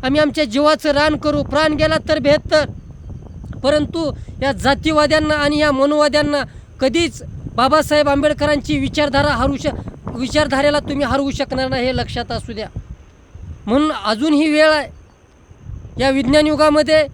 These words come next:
तरी शहाणपण शिका, घ्या मानवतेचा धर्म, माणुसकीनं जगा. जात धर्म पंथ बाजूला सारून आपण आपल्या देशाचा विचार करूया, एकत्रित येऊया आणि जगामध्ये आपल्या देशाला मोठं करण्याचं स्वप्न बघूया.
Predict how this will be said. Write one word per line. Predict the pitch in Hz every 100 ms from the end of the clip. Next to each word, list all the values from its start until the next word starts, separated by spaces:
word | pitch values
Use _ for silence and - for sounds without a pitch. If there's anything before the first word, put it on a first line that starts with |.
| - - 262
तरी | 302 302
शहाणपण | 294 302 330 302
शिका, | 302 - 302 233 - - - -
घ्या | 214 285
मानवतेचा | 302 302 311 311 311 320
धर्म, | 285 302 302 302 240 - - -
माणुसकीनं | 214 269 294 - 311 302
जगा. | 226 277 302 262 - - - -
जात | 269 302
धर्म | 220 302 311
पंथ | 277 302 294 302
बाजूला | 254 277 302 311
सारून | - 302 302 277 - -
आपण | 247 311 302
आपल्या | 302 302
देशाचा | 233 277 302 - 302
विचार | 294 311 302
करूया, | 294 302 294 254 - - 226
एकत्रित | - - 302 330 320
येऊया | 311 311 302 233 - -
आणि | 262 254
जगामध्ये | 247 262 311 311 311
आपल्या | 294 311
देशाला | 277 285 311 302
मोठं | 285 285 311
करण्याचं | 294 294 302 294
स्वप्न | - 285 277 277
बघूया. | 269 269 247